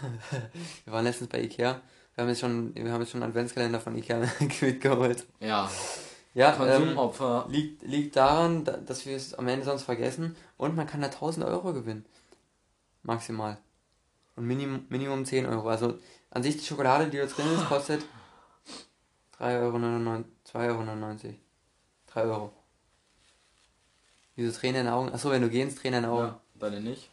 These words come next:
Speaker 1: Nee.
Speaker 2: Es gibt
Speaker 1: Nur wenn
Speaker 2: auch
Speaker 1: ich so richtig hart gehe, ne?
Speaker 2: Ich, meine Augen tränen immer.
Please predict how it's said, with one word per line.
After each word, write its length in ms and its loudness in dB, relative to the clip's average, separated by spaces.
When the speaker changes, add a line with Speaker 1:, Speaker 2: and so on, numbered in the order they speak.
Speaker 1:
Nee. 200 0
Speaker 2:
Es 160 -4
gibt 140 4
Speaker 1:
Nur 120 10
wenn 60 12
Speaker 2:
auch 40 4
Speaker 1:
ich 60 -2
so 100 2
richtig 320 2
hart 220 -2
gehe, 160 -2
ne? 120 -4
Speaker 2:
Ich, 300 -10
meine 500 2
Augen 200 -4
tränen 200 -6
immer. 220 -2